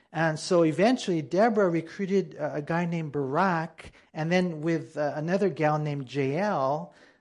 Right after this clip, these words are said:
they were able to then have victory over the Canaanites. You guys remember the whole story with Jael? You guys remember what she did? How she got that guy and she, she, she drove a tent peg through his temple? You guys remember that? It's a beautiful story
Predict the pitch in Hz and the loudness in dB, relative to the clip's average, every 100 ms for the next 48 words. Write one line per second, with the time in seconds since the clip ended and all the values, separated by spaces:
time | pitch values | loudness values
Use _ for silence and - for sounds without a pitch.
0 | _ 156 156 151 156 156 165 170 165 160 | _ -2 0 0 -2 -4 -2 -4 -4 -8
1 | 147 147 147 143 147 139 139 127 139 160 | -6 -6 -6 -8 -6 -4 -4 -6 -14 -8
2 | 131 160 160 143 139 131 135 127 139 135 | -4 -4 -4 -8 -8 -4 -4 -4 -4 -4
3 | 123 - _ _ - 131 - 151 139 127 | -6 -10 _ _ -12 -12 -6 -6 -4 -4
4 | 117 - 208 240 226 226 208 180 214 - | -6 -6 -4 -2 0 0 -2 -4 -8 -6
5 | 208 208 196 196 185 180 190 190 190 185 | -4 -2 -2 -2 -2 0 -2 -4 -4 -4
6 | 190 185 185 - 180 190 190 170 160 - | -4 -4 -6 -8 -6 -4 -4 -6 -10 -10
7 | 147 156 156 147 156 156 151 - 131 - | -6 -6 -6 -8 -4 -4 -4 -8 -10 -10
8 | _ _ _ _ - 147 135 - - 151 | _ _ _ _ -12 -8 -8 -12 -14 -8
9 | 147 160 165 147 - - 165 156 - 170 | 0 2 2 -2 -8 -8 -6 -6 -6 -4
10 | 165 160 - 156 151 - 165 156 156 160 | -4 -4 -8 -8 -8 -8 -6 -6 -6 -8
11 | 160 - 160 156 156 151 156 156 143 - | -8 -8 -8 -6 -6 -6 -6 -6 -6 -10
12 | - 175 180 143 - - 156 156 | -6 -2 -2 -4 -10 -4 -2 -2